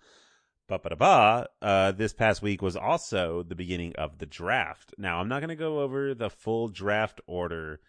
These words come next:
Um, there's dozens of places you can look that up. Um, I wish those were us, but, you know, we'll get there. But there are dozens of places that you can look up. Um, I don't think there was anybody, like, super notable that went here instead of there. Like,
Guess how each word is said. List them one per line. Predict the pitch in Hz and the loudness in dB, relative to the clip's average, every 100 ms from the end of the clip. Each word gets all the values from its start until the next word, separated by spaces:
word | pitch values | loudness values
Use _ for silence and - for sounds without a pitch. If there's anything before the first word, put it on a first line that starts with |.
| _ _ _ 80 | _ _ _ -10
Um, | 80 78 76 - | -8 -8 -8 -6
there's | 87 87 85 78 - - _ _ 73 87 | -4 -4 -6 -12 -18 -20 _ _ -20 -10
dozens | 104 104 101 98 | -8 -8 -8 -12
of | - | -10
places | 104 90 82 98 | -10 -10 -12 -16
you | |
can | 92 85 | -16 -14
look | 80 - | -14 -14
that | 82 80 _ | -16 -16 _
up. | 117 120 120 _ _ _ | -6 -6 -6 _ _ _
Um, | 85 82 80 80 _ | -16 -16 -16 -20 _
I | 80 | -16
wish | 78 78 | -14 -14
those | - 80 73 | -12 -12 -12
were | 73 - | -10 -4
us, | 92 139 - | -2 -4 -10
but, | - - | -12 -12
you | 165 170 | -10 -8
know, | 151 | -6
we'll | 214 | -6
get | 143 - | -8 -8
there. | 82 73 _ _ _ - | -8 -8 _ _ _ -18
But | - | -10
there | 180 | -6
are | 147 | -6
dozens | 107 139 131 120 113 | -6 -4 -4 -6 -10
of | 110 | -6
places | 117 110 98 | -6 -6 -8
that | 95 - | -14 -14
you | |
can | 104 98 | -10 -6
look | 92 - | -6 -4
up. | 90 90 87 _ - | -2 -2 -4 _ -12
Um, | 90 85 87 - | -10 -10 -12 -10
I | 110 | -10
don't | 135 | -8
think | 139 117 | -10 -10
there | 127 | -8
was | 107 92 | -8 -10
anybody, | 107 104 95 92 | -12 -10 -10 -8
like, | 85 78 - _ _ _ _ _ | -10 -12 -14 _ _ _ _ _
super | - - - 98 98 - 101 | -20 -20 -12 -10 -8 -6 -8
notable | 95 87 95 95 90 101 98 | -8 -10 -8 -8 -2 -2 0
that | 92 - | -2 -6
went | 95 95 | -8 -8
here | 90 92 98 92 | -6 -4 -2 -2
instead | 87 - 92 87 | -6 -8 -6 -6
of | 80 | -4
there. | 85 87 92 92 95 | -2 -2 0 -2 -4
Like, | 90 82 80 76 - | -6 -6 -6 -8 -14